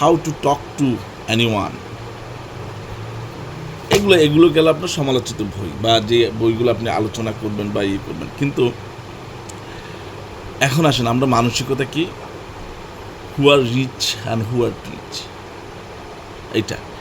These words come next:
এখন এই যে একজন আন্তর্জাতিক পুস্তক লেখক যে বলতেছে, "Rich and Poor Act",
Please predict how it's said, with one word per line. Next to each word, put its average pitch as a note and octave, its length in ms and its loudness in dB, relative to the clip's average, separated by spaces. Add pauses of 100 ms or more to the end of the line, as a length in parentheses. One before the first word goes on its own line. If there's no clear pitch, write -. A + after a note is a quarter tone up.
(200)
এখন B2+ 240 0
এই C#3 140 8
যে D#3 220 2 (420)
একজন A#2+ 180 2
আন্তর্জাতিক A2+ 600 0 (1000)
পুস্তক A2 360 -6
লেখক G2 260 -4 (880)
যে B2+ 80 8
বলতেছে, B2 580 2 (360)
"Rich C#3 120 6
and C3 340 2
Poor A#2 600 6 (400)
Act", F#2 540 0